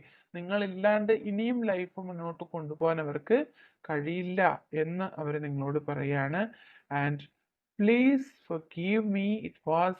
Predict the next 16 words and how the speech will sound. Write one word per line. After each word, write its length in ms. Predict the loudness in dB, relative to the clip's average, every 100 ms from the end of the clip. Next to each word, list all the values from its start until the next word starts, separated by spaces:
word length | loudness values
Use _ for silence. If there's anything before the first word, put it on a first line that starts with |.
| _
my 140 | -6 -4 -4
mistake." 460 | -6 -2 -2 2
ഓക്കെ, 220 | 0 0
തീർച്ചയായിട്ടും 600 | -2 -2 2 4 4 2 0 -10 _ _ _ 0
അവരോട് 540 | 2 4 4 6 6
നിങ്ങൾ 280 | 2 0 -2
ക്ഷമിക്കുക. 880 | -4 -2 -2 -2 -6 0 2 2 -4 -14
അവരുടെ 400 | -6 0 8 8
ഭാഗത്തുള്ള 680 | 8 4 2 -4 -4 -2 -2
മിസ്റ്റേക്ക് 480 | -4 -8 -4 -4
കൊണ്ട് 300 | -4 -6 -4 -4 -4
തന്നെയാണ് 720 | -4 -2 0 0 -2 -2 -4
ഈ 60 |
ഒരു 120 | -4 -2
സാഹചര്യം 600 | 0 2 0 -2 -4 -6
ഇപ്പോ 440 | -4 -2 -2 -6